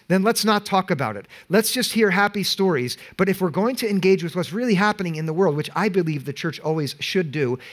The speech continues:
then we have to talk about this. That's one reason. The second reason is specific to Christmas, and it is because the Christmas story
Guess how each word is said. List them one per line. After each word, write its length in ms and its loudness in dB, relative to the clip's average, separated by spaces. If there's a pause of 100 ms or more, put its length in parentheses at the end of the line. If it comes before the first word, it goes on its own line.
(180)
then 160 2
we 100 4
have 280 -2
to 80 -20
talk 260 -6
about 260 -8
this. 360 -8 (180)
That's 220 2
one 160 -2
reason. 280 -4 (220)
The 120 4
second 360 0
reason 280 2
is 140 2
specific 580 0
to 80 -4
Christmas, 540 0 (580)
and 120 2
it 140 4
is 160 -2
because 680 2 (200)
the 80 0
Christmas 480 0
story 600 2